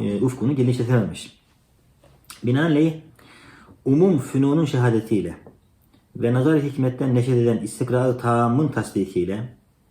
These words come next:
yani hikmet ve araştırma sonucunda, ilmi araştırmalar sonucunda, e, e, elde edilen veriler neticesinde sabittir ki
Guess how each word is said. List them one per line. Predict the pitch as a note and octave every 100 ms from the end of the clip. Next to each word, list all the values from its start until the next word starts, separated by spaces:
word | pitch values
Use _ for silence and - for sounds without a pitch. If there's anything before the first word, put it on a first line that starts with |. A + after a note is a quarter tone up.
| - - _ - -
yani | G2 F#2+ F#2
hikmet | F#2 - G#2 - - - G2+
ve | G2+ G2
araştırma | G2 F#2+ - G2 G2+
sonucunda, | G2+ F#2+ F2+ F2 F#2 G#2+ F#2+
ilmi | F#2+ G#2 G#2
araştırmalar | F#2 F#2 - F#2+ F#2+ G#2+
sonucunda, | F#2 F#2 F2+ F2+ G#2+ C3 - - - _ - - -
e, | G#2
e, | G2+ F#2+ F#2+ G2+ F#2 F#2 G2
elde | G2 G2+
edilen | G2 F#2+ G2+ F#2 F2+
veriler | G2+ G2+ A#2 - - -
neticesinde | G2+ F#2 G2 G#2 F#2+ F#2 F2+ F#2
sabittir | - G#2+ A2+ B2 F#3 F3
ki | D3 D#3